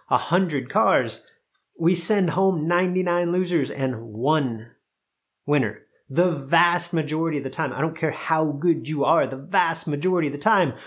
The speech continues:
we load up and head home after losing the last round that we staged for. That's how the day typically ends.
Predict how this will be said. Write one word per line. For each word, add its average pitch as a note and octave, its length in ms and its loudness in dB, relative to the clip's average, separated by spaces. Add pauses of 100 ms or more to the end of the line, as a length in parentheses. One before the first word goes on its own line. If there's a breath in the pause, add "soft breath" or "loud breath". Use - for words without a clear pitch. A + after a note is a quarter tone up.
(160 loud breath)
we F#3+ 180 4
load F3+ 300 2
up F3+ 220 2
and D3 140 -2
head C#3+ 220 0
home D#3+ 420 0 (460 loud breath)
after E3 320 0
losing D3+ 1120 2
the C#3+ 160 2
last C#3+ 500 2
round B2+ 320 0
that A2+ 80 -6
we A#2+ 100 -4
staged C#3 400 -2
for. - 240 -10
That's C#3+ 260 -4
how E3 340 0
the D3 100 -4
day D3+ 300 0
typically D#3+ 600 -4
ends. A#2 580 -8